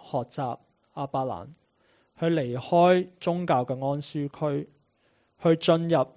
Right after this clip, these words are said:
上帝要指示佢嘅新領域。呢一個旅途呢，係需要信心同埋信服，因為上帝佢關注嘅唔係淨係以色列人去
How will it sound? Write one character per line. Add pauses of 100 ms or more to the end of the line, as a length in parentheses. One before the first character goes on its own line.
(140)
上
帝 (140)
要
指
示
佢
嘅
新 (100)
領
域。 (2500)
呢
一
個
旅
途
呢，
係
需
要
信
心
同
埋
信
服， (960)
因
為
上
帝
佢
關
注
嘅 (420)
唔
係
淨
係
以
色
列
人
去